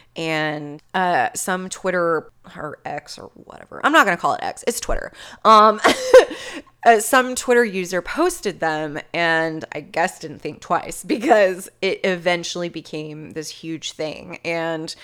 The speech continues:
the reason I started with the Trump story, having to pay that money and then lead into the Taylor Swift thing, is they are d-, they are unequivocally linked. Th-, one of the most haunting comments to me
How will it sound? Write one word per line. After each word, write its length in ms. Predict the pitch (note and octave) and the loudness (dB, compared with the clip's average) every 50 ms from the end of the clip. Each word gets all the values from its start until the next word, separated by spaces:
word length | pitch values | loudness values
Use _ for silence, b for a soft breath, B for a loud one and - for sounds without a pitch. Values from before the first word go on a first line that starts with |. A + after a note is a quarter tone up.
| B B B B B B B B B _ - | B B B B B B B B B _ -8
the 180 | G3+ G#3 A#3+ | -4 -2 -2
reason 440 | A#3+ A#3 B3+ B3+ C#4+ C4+ B3+ C#4 B3+ | 0 0 0 0 0 2 2 0 2
I 160 | - D3 F#3+ | 4 2 2
started 480 | G3 - - - G#3 G3 F#3 G3 F3+ E3 | 2 2 0 0 0 2 0 0 -4 -2
with 360 | E3+ E3 E3+ E3+ - - _ - | -2 -2 -2 -2 -6 -20 _ -20
the 220 | D#3+ D#3+ E3+ F3 | -14 -10 -10 -8
Trump 500 | - - - - F3 E3 E3 D#3 - _ - - - | -8 -8 -8 -4 -2 -2 -2 -2 -6 _ -20 -20 -20
story, 720 | - - - - - E4 E4 E4 D4+ A3 F3 D#3+ D3+ E3 | -14 -14 -12 -8 -4 -2 0 2 4 2 2 2 0 -2
having 340 | D#3+ F#3 F3+ E3+ - F3 E3+ | -2 0 -2 -2 -2 -4 -10
to 140 | - - E3+ | -10 -14 -14
pay 340 | - - - F#3 D#3+ E3 E3+ | -14 -14 -12 -10 -8 -8 -8
that 260 | - - - - - | -8 -8 -10 -10 -12
money 460 | - B2 C3 C#3 C3+ B2+ G2 G#2 - B B B B B B B B - | -14 -14 -14 -14 -14 -14 -16 -16 -18 B B B B B B B B -4
and 240 | F3 E3 E3 E3 | -4 -4 -4 -4
then 220 | E3+ E3+ E3 E3+ E3+ - F2+ | -4 -4 -4 -4 -6 -8 -10
lead 180 | D#3+ D#3+ C3+ | -10 -10 -8
into 240 | D3 C#3+ C3+ - - | -8 -8 -8 -10 -12
the 120 | A#2 C#3 C#3+ | -12 -12 -12
Taylor 260 | - D#3 C3 C3 C3 | -10 -10 -10 -10 -10
Swift 380 | - - - E3 E3 - - | -10 -8 -8 -8 -8 -8 -10
thing, 400 | - C3 C3+ B2 A#2 G2+ D#2 C2+ - - | -10 -8 -8 -8 -8 -10 -12 -16 -12 -8
is 340 | - D#3+ E3 D#3+ D#3+ - - | -6 -4 -4 -4 -6 -10 -6
they 200 | - F#3 G3 - | -4 -2 -2 -2
are 300 | - - E3+ F3 F#3 F#3+ | 0 2 4 4 4 4
d-, 140 | F3+ F3+ - _ - | 0 -6 -12 _ -2
they 180 | F#3 F3+ F3+ - | 0 0 0 2
are 460 | - F3 E3+ F#3 F#3+ G3+ G#3 - - - - _ _ - - - | 2 2 4 4 2 2 0 -4 -8 -12 -20 _ _ -20 -16 -6
unequivocally 1120 | - F3+ F3+ F#3+ F#3 - - - F#3 E3 F#3 F3 - F#3 E3+ E3 E3 D#3 D#3 D#3 D3+ C#3 - - | -4 -4 -4 -4 -8 -12 -6 -6 -6 -6 -6 -10 -8 -6 -6 -4 -6 -6 -6 -6 -6 -8 -8 -10
linked. 600 | - D#3+ D#3+ D3 D3 F3+ B3 D#4 E4 - - - - B B B B B B B B B B _ _ _ - | -12 -10 -10 -10 -10 -10 -12 -14 -16 -14 -16 -16 -16 B B B B B B B B B B _ _ _ -14
Th-, 340 | F#3 E3+ E3+ E3+ E3 E3+ F3 | -12 -12 -12 -14 -14 -16 -14
one 380 | - F#3+ F#3 G3 G3+ G#3+ A3+ A3+ | -8 0 4 4 6 6 4 2
of 440 | - F3 F#3+ F#3 F3+ F3 F3+ F3 | 4 6 6 6 6 2 -2 -12
the 200 | - F3+ F3+ F#3 | -12 -4 -2 -2
most 300 | F#3 F3+ E3+ F3 F3 - | 0 0 0 -2 -2 -4
haunting 640 | - - - - - D#3+ E3 F#3+ G3+ - A3 F3+ F3+ | -10 -12 -12 -4 0 0 0 0 -2 -6 -10 -10 -8
comments 600 | - - - D3+ D#3+ D#3+ D3+ C#3 D3 - - - | -10 -6 -4 -4 -2 -2 -4 -8 -8 -12 -12 -10
to 60 | - | -8
me 560 | E3 E3 D3 C#3+ D3 D3+ D#3+ F3 G#3+ C4 C#4+ | -8 -8 -8 -8 -8 -6 -6 -6 -6 -6 -8